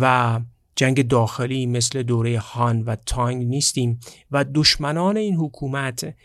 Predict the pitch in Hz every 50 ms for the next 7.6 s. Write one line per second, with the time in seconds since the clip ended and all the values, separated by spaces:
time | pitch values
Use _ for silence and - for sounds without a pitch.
0 | _ _ _ _ - 156 165 156 151 - 185 190 185 180 156 - - 135 131 127
1 | 123 131 135 151 156 139 135 127 117 117 110 107 107 101 - - - 117 110 -
2 | - 117 113 113 127 127 120 117 110 104 - - - 110 110 - - 123 117 110
3 | - - - - - - - - - _ - - _ - 196 220 226 214 254 247
4 | 220 208 - 226 220 214 - - - - _ _ _ _ - 185 175 - - 196
5 | 185 175 175 165 156 160 156 160 170 156 165 165 165 160 160 147 147 156 156 151
6 | 151 151 147 147 147 151 156 147 143 139 147 151 151 143 - - - 156 - -
7 | 190 185 170 160 151 147 151 170 175 - -